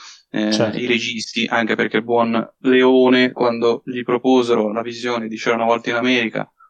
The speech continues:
Speaker 1: sulla teoria dell'oppio, lui disse:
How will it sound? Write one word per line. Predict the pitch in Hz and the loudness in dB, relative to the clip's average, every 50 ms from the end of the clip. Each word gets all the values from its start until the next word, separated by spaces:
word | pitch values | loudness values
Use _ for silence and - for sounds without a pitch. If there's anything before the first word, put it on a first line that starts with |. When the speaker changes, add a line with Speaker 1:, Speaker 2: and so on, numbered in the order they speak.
| _ _ _ _ _ _ _ | _ _ _ _ _ _ _
Speaker 1:
sulla | _ - - 123 120 117 113 107 104 101 107 | _ -2 0 2 2 2 2 0 0 -2 -4
teoria | - - 110 113 113 123 127 123 117 107 104 | -4 -2 -2 -2 0 0 0 0 0 0 2
dell'oppio, | 107 127 139 135 - - 139 151 151 - - - 160 165 170 170 156 127 110 113 107 107 107 107 - - 107 113 113 | 2 2 2 2 4 2 2 2 0 -2 -2 0 2 4 4 4 2 0 0 0 0 0 0 -2 -2 -4 -6 -6 -6
lui | 117 123 123 | -4 -6 -6
disse: | 120 113 117 117 - - - 113 107 | -6 -8 -8 -6 -4 -2 0 -2 -2